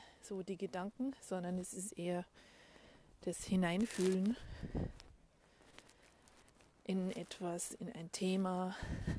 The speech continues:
oder in eine Situation. Naja, jedenfalls war jetzt grad so dieses Thema da, Vorsätze fürs neue Jahr. Wie ist es denn jetzt eigentlich mit diesen Vorsätzen?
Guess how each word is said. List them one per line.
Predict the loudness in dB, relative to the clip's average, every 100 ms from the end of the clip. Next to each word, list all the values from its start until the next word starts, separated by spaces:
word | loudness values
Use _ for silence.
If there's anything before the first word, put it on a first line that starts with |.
| -2 -10 -10 -8
oder | -4 -4 -6
in | -8
eine | -6 -4 -4
Situation. | -4 2 2 2 -10 -12 -14 -18 -20 -18 -16 -14 -14 2
Naja, | 6 6
jedenfalls | 4 0 0 2 2 2
war | 2 2
jetzt | 2 0
grad | 0 0
so | 2 0 0 0
dieses | 0 0 -4 -4
Thema | -4 -2 -2
da, | 0 2 0 -4 -16 -20 -20 -16
Vorsätze | 0 2 4 2 -2 -6
fürs | -4 -4 -4
neue | -4 -4
Jahr. | -4 -6 -8 -18 -20 -20 -20 _ _ -18 -4 -4 -4 -16 -20 -4
Wie | 0
ist | 0 0
es | -2
denn | -2 -2
jetzt | -4 -4
eigentlich | -6 -6
mit | -8 -6
diesen | -4 -4
Vorsätzen? | -2 -4 -2 -6 -6 -10